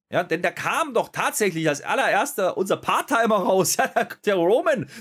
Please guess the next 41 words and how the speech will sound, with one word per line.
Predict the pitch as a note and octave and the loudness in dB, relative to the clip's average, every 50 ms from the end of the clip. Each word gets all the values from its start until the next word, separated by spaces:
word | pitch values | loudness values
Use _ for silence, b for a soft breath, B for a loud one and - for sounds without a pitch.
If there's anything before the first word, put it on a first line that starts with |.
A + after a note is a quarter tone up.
| G3 - | -6 -2
Der | G3 G#3 | 0 0
Roman | G#3+ A#3+ C4 C4 A3 | 2 2 2 0 2
Reigns | F3+ F#3+ G#3+ C4+ D#4+ - | 2 2 2 0 0 -4
ist | - - - - - | -6 -6 -4 -2 -2
da, | F#3+ G3+ | 0 0
der | F#3+ - - | 0 2 2
urlaubt | E3 A#3 C4+ D#4 C#4+ - | 2 2 2 0 -2 0
überhaupt | A3+ A3 G#3 F3+ F#3+ - - | -2 -2 0 0 -2 -2 -6
nicht, | F3 D#3+ D#3+ | -8 -4 -2
die | C#3 | -2
haben | C#3+ - | -2 0
alle | - D3+ F3 G3+ G3+ | -2 -2 -2 0 0
gelogen. | F3+ D#3 C3 B2 B2+ C3 B2+ - - _ _ _ _ - | 0 0 0 -2 -2 -2 -4 -8 -14 _ _ _ _ -2
Der | D#3 D#3+ | -2 0
macht | D#3+ E3 D#3+ - | 0 -2 -2 0
weiter, | B2 G#2+ B2 - A#2+ G#2 | 0 0 0 0 -2 -4
der | - - - | -4 -6 -4
ist | D#3+ D#3 - | -6 -4 -2
da, | - G#2+ A#2+ C3+ | 0 0 0 -2
der | B2 A2+ | -2 -2
hat | A2+ C3+ C3+ - | -4 -4 -4 -4
beide | G2+ B2 C#3+ C#3+ | -4 -4 -4 -6
Titel | C3+ - C#3 C3+ C#3+ C3 | -8 -10 -12 -12 -10 -10
und | - D3 D#3+ E3 | -10 -6 -4 -2
der | C3+ | -2
hat | C#3 C#3 | -2 -2
vor | - C#3 | -2 -4
allem | A#2+ B2+ C3+ | -4 -4 -6
noch | A#2+ A2 | -8 -10
die | - - | -12 -14
Usos, | - C#3+ F3 G3+ G#3 F3+ | -14 -12 -10 -8 -8 -8
die | - C3 B2 | -6 -6 -6
haben | A2+ - - | -4 -4 -4
auch | B2 D#3+ D#3+ | -6 -6 -6
zwei | - F#3 F3+ | -6 -6 -6
Titel, | F3 G3 F#3+ G3 | -6 -8 -10 -10
die | F3 D3 | -10 -6
sollen | C#3 C#3+ D3 D#3 | -6 -6 -4 -4
aber | D#3 D3 | -6 -6
vier | - - G3+ B3+ A#3 F#3 | -6 -4 -2 0 0 2
haben. | C3 G#2+ G2 F2+ F2+ | 0 0 -2 -4 -6